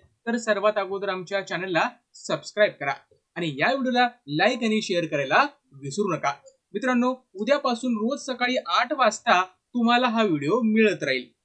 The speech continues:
उद्यापासून continue आठ वाजता तुम्हाला मिळत राहील, ही माझी guarantee आहे. चला जाऊया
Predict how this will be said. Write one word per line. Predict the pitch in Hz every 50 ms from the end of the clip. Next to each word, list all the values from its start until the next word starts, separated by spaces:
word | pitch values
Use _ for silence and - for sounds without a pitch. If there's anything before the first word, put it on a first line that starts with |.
| _ _ -
उद्यापासून | - 220 226 220 214 214 214 226 226 226
continue | 220 - 220 202 202 208 233 233 226 240
आठ | 220 - 202 196 208
वाजता | 208 208 196 202
तुम्हाला | 202 202 196 190 190 175
मिळत | 156 151 170 202 220 220 214
राहील, | 196 190 196 214 214
ही | _ _ _ _ - 220
माझी | 220 151 131 127 139 196 262 320 - _ _ _ _ - 156
guarantee | 160 151 143 139 131 123 135 131
आहे. | 123 131 139 135 - _ _ _ _ _ -
चला | 196 233 269
जाऊया | 247 208 151 131 123 123 - -